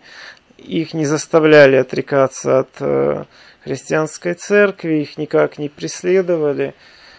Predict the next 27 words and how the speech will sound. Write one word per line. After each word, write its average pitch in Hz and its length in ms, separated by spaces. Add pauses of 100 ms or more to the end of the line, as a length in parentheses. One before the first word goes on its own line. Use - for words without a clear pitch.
(180)
Ну, 160 260
просто 160 580
что 143 760 (1080)
М, - 680
ну 165 140
и 165 60
не 160 140
становились 156 680
христианами 139 1000
и 143 40
сами, 143 540 (420)
а 135 100
просто 139 380
знали: 139 300
«Ну, 160 100
этот 196 240
христианин, 139 800
мы 151 120
не 185 140
христиане, 135 800
ну, 143 180
как 127 220
бы, 143 160
ну 143 180
и 143 60
что?» 131 500 (1300)
Э, - 340